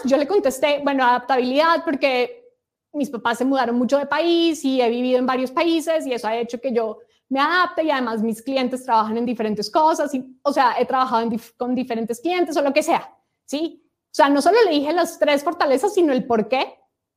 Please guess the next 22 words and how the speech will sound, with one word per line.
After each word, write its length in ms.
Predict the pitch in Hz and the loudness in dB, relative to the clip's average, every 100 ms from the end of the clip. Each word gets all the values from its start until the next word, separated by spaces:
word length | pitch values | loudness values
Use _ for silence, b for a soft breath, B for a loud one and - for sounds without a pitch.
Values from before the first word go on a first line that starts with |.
| _ _ - | _ _ 0
Y 80 | 302 | 2
me 100 | 294 | 4
dijo, 160 | 285 | 4
"Es 80 | 294 | 2
la 220 | 349 359 | 2 0
primera 580 | 381 339 311 330 339 392 508 294 | 2 4 4 4 2 2 0 0
vez 380 | 277 370 - - _ _ _ b 320 | 0 -2 -6 -20 _ _ _ b -2
en 260 | 285 302 330 | 2 4 6
miles 340 | 339 370 381 | 6 6 2
de 60 | 453 | 0
entrevistas 560 | 440 320 277 330 480 466 | 0 0 0 0 -4 -2
que 60 | 302 | 0
me 100 | 277 | 0
responden 520 | 294 - 262 277 311 | 0 0 2 2 2
esta 260 | 381 392 392 | -2 -4 -4
pregunta 380 | 381 294 285 | -2 -2 -4
tan 180 | 339 320 | -2 -2
rápido". 480 | 269 311 - 180 - _ _ _ _ _ _ _ _ _ _ _ _ _ _ _ _ | 0 0 0 -8 -18 _ _ _ _ _ _ _ _ _ _ _ _ _ _ _ _
Algo 340 | 302 339 339 415 403 - | 2 4 4 2 2 -2
así 540 | 359 - 392 370 403 | -4 2 4 4 2
de 160 | 320 370 | -2 0
sencillo. 540 | 339 247 233 208 - | 0 -2 -4 -8 -16